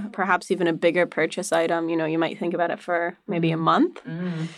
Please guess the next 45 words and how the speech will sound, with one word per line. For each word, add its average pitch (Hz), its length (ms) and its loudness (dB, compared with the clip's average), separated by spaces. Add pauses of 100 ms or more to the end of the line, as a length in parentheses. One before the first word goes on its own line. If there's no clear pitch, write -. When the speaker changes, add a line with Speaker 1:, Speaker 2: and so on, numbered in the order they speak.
(280)
Speaker 1:
So - 180 0
that 190 180 6
sales 202 380 4
cycle 170 560 2
is 160 540 -2
very 160 200 6
different. 160 580 0
How 185 240 4
have 185 120 0
you 165 140 2
found 170 760 2
marketing 160 840 0
with 160 440 2 (320)
different 151 360 -4
sales 147 260 -2
cycles? - 640 -8
Speaker 2:
It 175 120 4
is 175 160 6
tough. 139 460 2 (120)
The 156 180 4
stamina 202 760 4 (120)
to 214 120 6
kind 180 260 2
of - 120 -8
keep - 260 4
going 151 380 2
and 185 140 0
keep 175 180 0
plugging 156 340 2
away. 151 380 6 (440)
And 190 180 6 (200)
I 170 120 6
remember 190 720 6 (100)
reading 156 520 0
that 143 100 0
only 151 180 4
about - 220 2
five 185 260 4
percent 156 240 2
of 151 60 0
your 151 120 2
audience 156 360 8
is 151 120 -2
in 147 140 2
market, 156 600 4